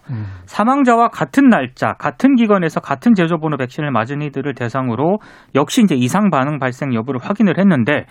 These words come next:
Speaker 1: 예.
Speaker 2: 여기에서도 중증 이상 반응 사례는 없었다는 게 방역당국의 설명입니다.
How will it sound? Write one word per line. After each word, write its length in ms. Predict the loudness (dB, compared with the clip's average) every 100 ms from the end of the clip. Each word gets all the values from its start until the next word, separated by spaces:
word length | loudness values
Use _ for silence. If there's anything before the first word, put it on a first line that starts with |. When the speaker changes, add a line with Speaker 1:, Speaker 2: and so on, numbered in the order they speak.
| -4
Speaker 1:
예. 260 | -4 -4 0
Speaker 2:
여기에서도 560 | 0 4 2 2 -2
중증 400 | 0 -4 -2 -2
이상 240 | 0 -2 -2
반응 200 | -2 -2
사례는 380 | -2 -2 -2 -2
없었다는 600 | -4 -2 -2 -2 -4 -2
게 120 | -4
방역당국의 640 | -2 -2 -2 -2 -4 -4
설명입니다. 600 | -4 -2 -2 -2 -6 -18